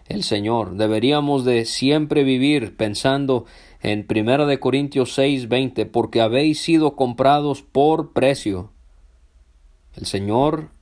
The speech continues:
usted le costó a Él un gran precio,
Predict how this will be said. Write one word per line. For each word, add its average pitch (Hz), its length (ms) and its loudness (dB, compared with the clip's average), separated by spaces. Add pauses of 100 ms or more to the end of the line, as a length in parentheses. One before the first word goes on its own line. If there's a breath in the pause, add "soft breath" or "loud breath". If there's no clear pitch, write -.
(960)
usted 120 480 0
le 131 160 0
costó 123 640 -2
a 107 120 0
Él 117 200 -2
un 110 220 -6
gran 120 300 -2
precio, 120 460 -6